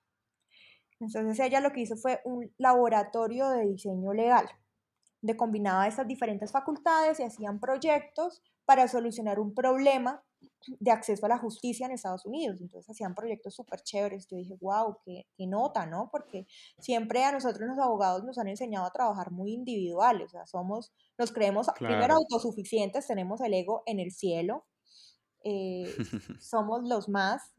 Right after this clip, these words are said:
Speaker 1: los que más estudiamos, los que más sabemos, casi igual que los médicos. Entonces, me, me bas-, me, me, me llamó bastante la atención esto, y ahí empecé a estudiar el legal design. Luego del legal design,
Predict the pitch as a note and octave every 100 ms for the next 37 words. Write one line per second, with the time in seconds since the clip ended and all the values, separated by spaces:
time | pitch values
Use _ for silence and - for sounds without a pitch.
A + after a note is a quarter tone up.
0 | - G#3 F#3+ G3+ F3+ F3+ - G#3+ G3 F#3+
1 | A#3 A3 F#3 F3+ F#3+ F#3+ G#3+ A3 - G3+
2 | A3 G#3+ G3+ G3+ A3+ G3 F#3+ G3 G3+ -
3 | _ _ _ _ _ _ _ _ - -
4 | - _ - B3 B3+ B3 A#3+ A3+ A#3 B3+
5 | C4+ C#4+ C#4 - C4 B3+ A#3+ C4 A#3 A3+
6 | A#3 A#3 A3 - A3+ G#3+ G#3 G3+ - A3
7 | G#3 G3+ G3+ A#3 - D#4+ D#4+ D#4 D#4+ -
8 | G#3 F#3+ A3 G#3 A#3 G3+ - F4 - _
9 | _ _ _ - D4 C4 B3 A3+ B3 C4
10 | C#4+ - C#4+ C#4+ B3+ G3+ G3 A3 B3+ C#4
11 | C4 B3 D#4 C4 G#3+ A3+ B3 C#4+ A#3+ A3
12 | B3+ C#4 C4 A3+ G#3 B3